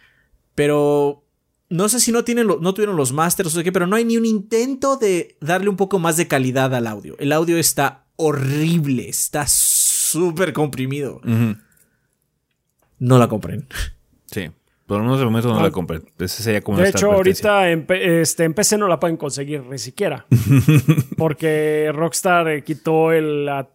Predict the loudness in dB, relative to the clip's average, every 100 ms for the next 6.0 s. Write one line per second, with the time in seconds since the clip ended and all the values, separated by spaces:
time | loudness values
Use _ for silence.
0 | -8 -6 -4 -2 -4 -4 -4 -4 -6 -6
1 | -6 -8 -6 -4 -2 -2 -2 0 0 2
2 | -2 -4 -8 _ -4 -2 -2 -2 -2 -2
3 | -6 _ _ _ _ _ _ -8 -6 -6
4 | -8 -6 -8 -8 -14 _ _ _ _ _
5 | _ -4 -2 4 6 6 4 2 -4